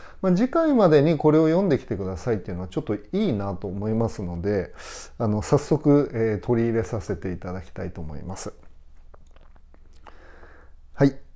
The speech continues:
えー、で、三点目ですね。まあ、宿題欲しかった。で、二点目が、あ、三点目ですね。えっと、都合よいことでは変われないということなん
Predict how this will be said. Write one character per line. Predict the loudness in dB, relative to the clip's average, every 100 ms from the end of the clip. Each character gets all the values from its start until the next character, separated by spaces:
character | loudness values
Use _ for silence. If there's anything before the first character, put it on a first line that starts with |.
| -20 -8
え | 0
ー、 | 2 2
で、 | 2
三 | 2 2 4
点 | 2 0
目 | -2
で | -4
す | -6
ね。 | -6 -6 -8 -6
ま | -6
あ、 |
宿 | -4 -4
題 | -4
欲 | -6
し | -10
か | -16
っ | -18 -10
た。 |
で、 | -4 0
二 | 0
点 | 0 0 0
目 | 0
が、 | 0 -4 -6 -12 -14 -12 -10 -4
あ、 | -2
三 | 0 2 2
点 | 2 0
目 |
で | -2
す | -6
ね。 | -10 -12 -14 -16 -8
え | -8
っ | -4
と、 | -4 -4 -8 -16 -18 -18 -18 -18 -20 -20 -20 -20 -20 -4
都 | 2
合 | 4 6
よ | 6
い | 4
こ | -2
と | -4
で | -4
は | -4 -6
変 | -6
わ |
れ | -4
な | -4
い | -8
と | -14
い |
う | -16
こ |
と | -14
な |
ん | -16